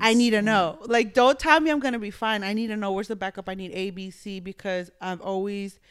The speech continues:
Speaker 1: growing up, like I said, I was thrown in almost like, uh,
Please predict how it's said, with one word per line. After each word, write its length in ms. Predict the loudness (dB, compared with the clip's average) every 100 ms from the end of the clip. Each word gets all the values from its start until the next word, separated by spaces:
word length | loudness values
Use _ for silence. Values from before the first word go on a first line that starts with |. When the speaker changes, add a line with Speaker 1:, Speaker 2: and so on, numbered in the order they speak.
| _ _ _ _ _ _ _ 0
Speaker 1:
growing 320 | 4 4 2
up, 120 | -2
like 140 | -4 -4
I 100 | -6
said, 340 | -4 -2 0
I 140 | -2 -2
was 180 | -4
thrown 380 | -6 -4 -4 -4
in 400 | -6 -4 -4 -6
almost 400 | -6 -4 -4 -4
like, 360 | -4 -4 -6 -20 _ -10
uh, 240 | -6 -6